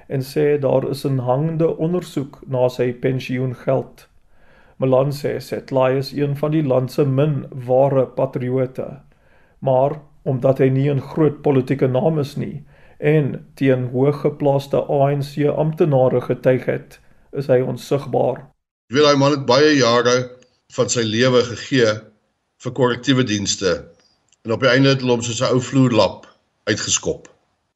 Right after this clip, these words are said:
Speaker 2: My respek vir hom sal altyd daar wees, vir die feit dat hy opgestaan het teen wat hy geweet het verkeerd is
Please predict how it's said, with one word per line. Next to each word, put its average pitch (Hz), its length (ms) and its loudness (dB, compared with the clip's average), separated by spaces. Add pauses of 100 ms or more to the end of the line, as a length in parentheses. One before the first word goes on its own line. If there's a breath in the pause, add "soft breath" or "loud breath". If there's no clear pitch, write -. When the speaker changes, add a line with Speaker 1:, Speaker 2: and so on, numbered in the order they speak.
(100)
Speaker 2:
My 104 240 2
respek 131 400 2
vir 131 160 -2
hom 113 200 2
sal 110 200 0
altyd 123 340 2
daar 87 160 -2
wees, - 520 -10 (260)
vir 110 80 -4
die 98 100 -6
feit 117 380 0
dat 101 400 0 (720)
hy 110 240 2
opgestaan 117 680 -2
het - 300 -14 (320)
teen 117 200 0
wat 107 140 0
hy 104 100 -2
geweet 101 360 -2
het 98 120 -6
verkeerd 95 480 -2
is - 440 -6